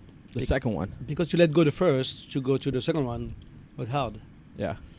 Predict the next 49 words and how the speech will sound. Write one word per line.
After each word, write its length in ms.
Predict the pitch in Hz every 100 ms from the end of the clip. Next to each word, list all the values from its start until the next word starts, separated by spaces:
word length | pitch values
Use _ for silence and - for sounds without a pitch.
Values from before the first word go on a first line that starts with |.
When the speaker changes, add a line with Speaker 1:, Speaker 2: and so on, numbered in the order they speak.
| -
Speaker 2:
But 100 | 156
then, 140 | 170 190
you 80 |
know, 260 | 190 160 175 175
start 220 | 151 139
trusting, 400 | 151 135 139 131
uh, 400 | 123 120 117 117
my 180 | 113 113
chefs 280 | - 127 -
behind 320 | 123 110 120
me. 240 | 117 120
And, 180 | 123 110
uh, 60 | 107 110 104 104
my 160 | 107 104
Speaker 1:
You 80 |
have 100 | 135
a 40 | 123
trusted 400 | - 127 - 104
team. 320 | 151 110 82 - -
Speaker 2:
You 40 | 147
have 40 |
to 80 | 147
trust 140 | 165 160
your 60 |
team. 260 | 151 196 - -
Because 180 | 147
on 100 | 151
the 120 | 160 160
end, 280 | 185 147
um, 380 | 139 131 127 127
if 160 | 156 120
you 60 | 143
want 120 | 139
a 20 |
hundred 220 | 127 160
percent 200 | 156 151
of 80 | 139
me, 400 | 143 165 139 135 135 - - - - -
I 80 |
have 140 | 131 127
to 140 | 147
open 200 | 143 135
a 60 | 135
counter, 520 | - 156 143 123 127 131 - - - -
seven 260 | - 160 160
seats. 480 | - 156 - - - - 139 - 135
Speaker 1:
<laughs> 480 | 143 123 143 107 -
Speaker 2:
I 80 | 147
cook, 360 | - 196 202